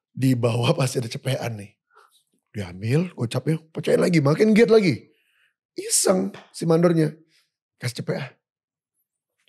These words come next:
Makin semangat lagi dia kan. "Oh, ada cepet nih." Makin kerja lagi dia. Makin semangat lagi. Cuman yang dibetein sama mandornya apa?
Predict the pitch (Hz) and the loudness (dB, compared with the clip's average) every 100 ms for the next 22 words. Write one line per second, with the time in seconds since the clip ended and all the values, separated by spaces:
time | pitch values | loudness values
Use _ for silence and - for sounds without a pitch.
0 | _ _ - 113 113 131 - - 202 165 | _ _ -16 -12 -8 -6 -4 -2 0 0
1 | - 269 277 - 240 180 151 _ _ _ | 0 -2 -2 -2 0 0 -6 _ _ _
2 | _ _ - 170 180 170 170 - 165 156 | _ _ -6 -4 -4 0 0 0 -2 -6
3 | 139 _ _ 135 165 160 165 170 156 147 | -8 _ _ -2 0 2 2 0 -2 -6
4 | - _ _ _ _ _ _ _ _ _ | -12 _ _ _ _ _ _ _ _ _
5 | - 147 160 190 170 151 131 127 156 156 | -8 -2 0 4 4 4 2 0 0 0
6 | 139 135 135 147 165 151 113 | 0 0 0 0 0 -2 -6